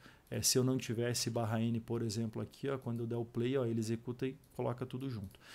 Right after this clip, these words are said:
Então tá aqui um exemplo de I D E muito bacana, gratuita, que você pode usar também sem problema. Eu recomendo o uso do Replit porque eu acho muito interessante, porque facilita o trabalho, você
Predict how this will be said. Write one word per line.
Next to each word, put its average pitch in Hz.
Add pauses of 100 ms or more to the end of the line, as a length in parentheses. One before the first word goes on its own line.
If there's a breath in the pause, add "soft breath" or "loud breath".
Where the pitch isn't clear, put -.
(100)
Então 247
tá 233
aqui 233
um 240
exemplo 202
de 175
I 185
D 165
E 175 (320 loud breath)
muito 160
bacana, 165 (240)
gratuita, 180
que -
você 214
pode 170
usar 135 (260 loud breath)
também 135
sem 147
problema. 123
Eu 117
recomendo 139
o 139
uso 139
do 139
Replit 127
porque -
eu 143
acho 143
muito 139
interessante, 143
porque 185
facilita 165
o -
trabalho, 131
você -